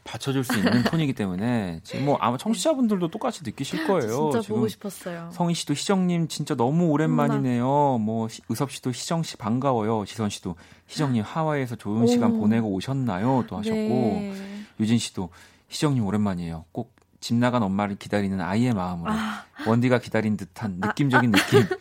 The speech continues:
Speaker 1: <laughs> 안도의 한숨이 후 나오느니라고." 아, 제가
Speaker 2: <laughs> 네.
Speaker 1: 엄마, 엄마를 기다리는 마음으로. <laughs> 아니, 뭐, 아무튼 근데 진짜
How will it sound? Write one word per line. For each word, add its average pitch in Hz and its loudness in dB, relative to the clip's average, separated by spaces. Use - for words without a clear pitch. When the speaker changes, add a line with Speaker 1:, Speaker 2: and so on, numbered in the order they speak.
Speaker 1:
<laughs> - -14
안도의 139 6
한숨이 160 0
후 196 0
나오느니라고." 107 4
아, 120 6
제가 139 4
Speaker 2:
<laughs> - -2
네. 370 6
Speaker 1:
엄마, 135 6
엄마를 196 6
기다리는 147 6
마음으로. 127 6
<laughs> 254 2
아니, 156 2
뭐, 147 4
아무튼 180 4
근데 147 6
진짜 143 2